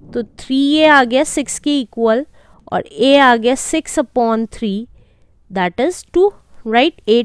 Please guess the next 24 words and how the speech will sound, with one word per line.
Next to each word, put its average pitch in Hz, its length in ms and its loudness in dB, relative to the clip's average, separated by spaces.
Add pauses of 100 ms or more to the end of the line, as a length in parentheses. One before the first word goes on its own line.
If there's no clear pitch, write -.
टू 262 140 0
आ 240 120 4
गया। 269 200 -4 (560)
अब 269 160 2
देखिए 302 320 2
वन 247 380 2
upon 349 460 2 (160)
x - 320 0
हमने 240 360 0 (280)
ए 277 280 2
के 302 80 2
इक्वल 233 360 0
माना 180 320 -2
था 214 240 -6 (480)
और 208 140 2
वन 220 320 2
upon 294 300 0 (160)
x - 180 -14 (160)
ए 254 200 4
है 294 220 2
हमारा 240 460 0
टू, 254 440 -2 (540)
तो 240 60 -6
ये 240 160 -2